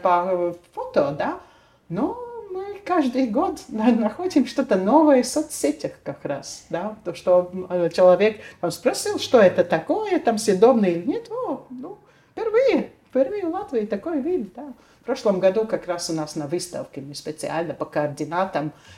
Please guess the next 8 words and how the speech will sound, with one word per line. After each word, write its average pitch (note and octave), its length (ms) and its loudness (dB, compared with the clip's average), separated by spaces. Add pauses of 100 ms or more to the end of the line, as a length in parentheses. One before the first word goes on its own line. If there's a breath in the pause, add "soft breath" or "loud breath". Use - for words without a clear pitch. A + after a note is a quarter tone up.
э, D#3 200 -2
там D3 220 0
выследили, E3+ 680 0
человек D#3 480 2
прислал D#3 400 -2
координаты, D#3 720 -2
мы D3 260 0
пош-, C#3+ 320 -8